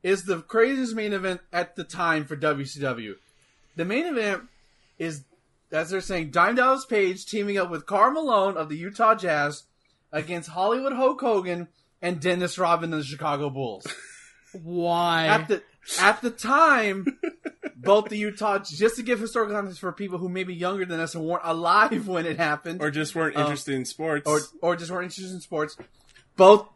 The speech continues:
Speaker 1: the Utah Jazz and Chicago Bulls were competing in the N B A Finals. So at the time, that's, this was like, this would have been hype as, this was hype as fuck.
Speaker 2: Sorry, they were competing presently in the N B A Finals?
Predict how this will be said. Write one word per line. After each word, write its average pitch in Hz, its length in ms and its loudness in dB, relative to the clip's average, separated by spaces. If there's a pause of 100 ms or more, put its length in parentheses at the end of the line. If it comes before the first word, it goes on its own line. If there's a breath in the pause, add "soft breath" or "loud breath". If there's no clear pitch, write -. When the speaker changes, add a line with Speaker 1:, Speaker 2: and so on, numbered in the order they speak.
(140)
Speaker 1:
the 175 140 4
Utah 202 380 0
Jazz 180 340 0
and 170 140 -8
Chicago 175 340 -4
Bulls 165 240 -6
were 160 160 -4
competing 185 560 -8
in 165 100 -6
the 165 140 -4
N 160 120 -4
B 151 180 -4
A 143 40 -6
Finals. 156 520 -4 (160 soft breath)
So 208 160 0
at 202 100 0
the 151 60 -12
time, 247 580 4 (300 soft breath)
that's, 254 320 0
this 202 320 2
was 214 120 -4
like, 190 160 2
this 285 180 -4
would 240 120 2
have 175 80 -2
been 151 120 -6
hype 160 200 -2
as, 135 120 -12
this 233 180 -12
was 160 100 -12
hype 151 140 -6
as 113 100 -18
fuck. 139 340 -8
Speaker 2:
Sorry, 220 440 2
they 202 180 6
were 208 140 8
competing 208 580 2
presently 262 640 4
in 262 140 0
the 262 300 2
N 247 120 -2
B 262 140 0
A 247 60 0
Finals? 277 460 0